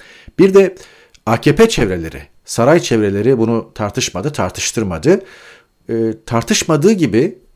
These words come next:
üzerine atlamadığı gibi, bir cevap vermediği gibi tartıştırmadı da. Muhtemelen,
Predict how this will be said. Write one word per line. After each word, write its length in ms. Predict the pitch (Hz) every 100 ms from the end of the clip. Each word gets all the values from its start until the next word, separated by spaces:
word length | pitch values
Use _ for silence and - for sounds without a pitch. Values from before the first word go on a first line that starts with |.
| -
üzerine 320 | 113 131 135
atlamadığı 560 | 139 139 175 156 107 135
gibi, 300 | 107 90 110
bir 100 | 123
cevap 380 | 110 127 139 143
vermediği 380 | 156 151 95
gibi 280 | 87 110 202
tartıştırmadı 760 | - 156 - - 175 131 98 92
da. 160 | 92
Muhtemelen, 600 | 110 127 165 113 101 165